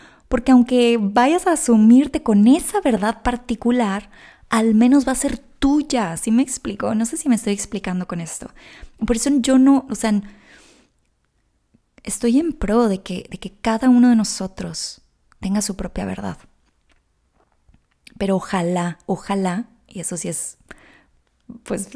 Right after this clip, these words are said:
sigue siendo, ¿no? Mi, mis propias creencias es, ojalá que sea desde una conciencia.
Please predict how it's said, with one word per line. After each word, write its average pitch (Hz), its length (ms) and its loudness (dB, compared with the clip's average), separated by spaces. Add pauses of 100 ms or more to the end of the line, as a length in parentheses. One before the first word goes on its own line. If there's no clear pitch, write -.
(220)
sigue 220 200 -2
siendo, 185 380 0
¿no? 180 220 -6
Mi, 185 220 -6
mis 180 300 -6
propias 190 300 -6
creencias 196 440 -6
es, 180 200 -12
ojalá 190 440 -6
que 220 100 -6
sea 202 220 -6
desde 190 200 -4
una 175 140 -4
conciencia. 165 880 -8